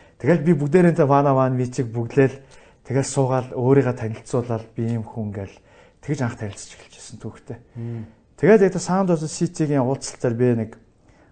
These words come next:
Speaker 1: манай Окинавад нэг фестивал зохион байгуулдаг найз маань байдیں۔ А, Рюжи гэх тэрнтэй ингээд танилцсан чинь намайг нэг сард Окинавад өөрийнхөө фестивальд урьсан байхгүй.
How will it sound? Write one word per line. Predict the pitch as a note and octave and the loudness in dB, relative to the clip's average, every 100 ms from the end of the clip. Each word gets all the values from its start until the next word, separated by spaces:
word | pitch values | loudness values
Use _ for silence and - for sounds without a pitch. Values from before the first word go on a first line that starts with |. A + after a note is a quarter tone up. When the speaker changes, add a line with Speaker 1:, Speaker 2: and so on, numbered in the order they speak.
| - | -6
Speaker 1:
манай | A#2 A2 | -4 -2
Окинавад | C#3 C#3+ C#3 C3 B2+ | 0 2 4 2 -2
нэг | A2 G#2 G2 | -10 -8 -10
фестивал | G2+ - A#2 A#2 | -10 -8 -4 -4
зохион | A2+ A#2 G#2+ | -4 -8 -6
байгуулдаг | G2+ G2 F#2 F#2+ - _ _ _ _ - | -6 -8 -10 -16 -18 _ _ _ _ -6
найз | G#2+ A2+ G#2+ | -4 -4 -6
маань | F#2+ | -8
байдیں۔ | F2+ F2+ F#2 F2 _ _ _ _ _ _ - | -8 -10 -12 -14 _ _ _ _ _ _ -16
А, | F#2 G2 F#2 E2+ D2 F#2 | -12 -10 -10 -10 -12 -10
Рюжи | G#2+ G2+ G2+ | -10 -10 -12
гэх | F#2 F#2 - | -12 -12 -10
тэрнтэй | A2+ B2 C3 A2 | -8 -2 -2 -2
ингээд | G2+ | -6
танилцсан | F#2+ F2+ - - G#2 | -10 -14 -14 -16 -12
чинь | A2 F#2+ - _ _ _ - | -12 -12 -16 _ _ _ -8
намайг | G#2+ G#2+ A2 | -6 -4 -6
нэг | - | -8
сард | - F#2+ - - | -10 -10 -12 -16
Окинавад | - A2+ A2 G#2 G2+ | -8 -6 -4 -6 -6
өөрийнхөө | G2+ G2+ F#2 | -8 -10 -14
фестивальд | - - F#2 F2 | -18 -16 -14 -14
урьсан | F2+ - - G2 | -18 -20 -20 -20
байхгүй. | - _ | -20 _